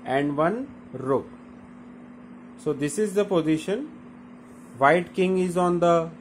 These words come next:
E one square, white rook is on the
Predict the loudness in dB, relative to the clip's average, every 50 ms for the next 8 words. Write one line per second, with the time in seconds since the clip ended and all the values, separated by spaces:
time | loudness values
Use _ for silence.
0 | -6 -4 -2 0 2 4 4 4 4 0 -4 -2 0 2 2 2 0 -2 -6 -16
1 | -20 -20 -20 -20 -20 -20 -20 -20 -20 -20 -20 -20 -20 -20 -20 -20 -20 -20 -18 -8
2 | 0 2 4 4 4 2 0 -4 -6 -2 0 0 0 0 -4 -16 -20 -20 -20 -20
3 | -20 -20 -20 -20 -20 -14 -8 -6 -6 -2 0 2 2 2 2 2 2 2 2